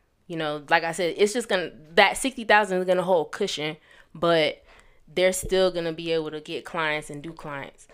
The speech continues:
So, um, basically, like, if you're gonna go that route with having a salon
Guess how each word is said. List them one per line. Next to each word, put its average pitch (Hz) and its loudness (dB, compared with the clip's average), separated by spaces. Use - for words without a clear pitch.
So, 151 -2
um, 147 -8
basically, 190 0
like, 165 2
if 170 -2
you're 185 0
gonna 180 0
go 170 4
that 180 4
route 165 4
with 160 -2
having 165 -2
a 156 -4
salon 160 -4